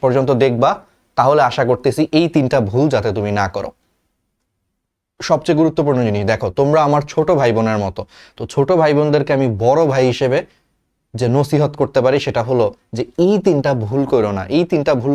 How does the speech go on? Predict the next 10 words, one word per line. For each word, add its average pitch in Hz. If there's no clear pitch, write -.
করলে 143
এতদিন 131
ধরে 135
তুমি 117
কষ্ট 123
করে 127
যে 110
পরিশ্রম 131
করতেছো 123
সেই 110